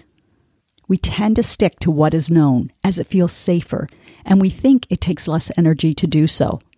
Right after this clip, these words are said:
But it doesn't. Going through your day on autopilot, does that feel purposeful? Does that bring you peace and ease? Maybe you try to avoid thinking about it and dim the thoughts by distracting yourself with YouTube,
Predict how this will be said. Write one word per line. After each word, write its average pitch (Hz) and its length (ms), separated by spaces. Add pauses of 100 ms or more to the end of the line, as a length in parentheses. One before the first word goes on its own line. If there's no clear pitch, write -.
(260)
But 190 180
it 208 200
doesn't. 196 540 (920)
Going 233 280
through 220 200
your 208 140
day 165 400
on 180 240
autopilot, 170 800 (500)
does 156 200
that 160 200
feel 240 180
purposeful? 269 640 (560)
Does 180 160
that 220 200
bring 233 200
you 220 120
peace - 460
and 180 200
ease? 202 580 (1000)
Maybe 208 220
you 254 160
try 190 460
to 185 100
avoid 156 340
thinking 247 440
about 139 260
it 135 180 (140)
and 180 160
dim 208 240
the 208 80
thoughts 190 420
by 170 180
distracting 170 640
yourself 147 480
with 165 200
YouTube, 175 500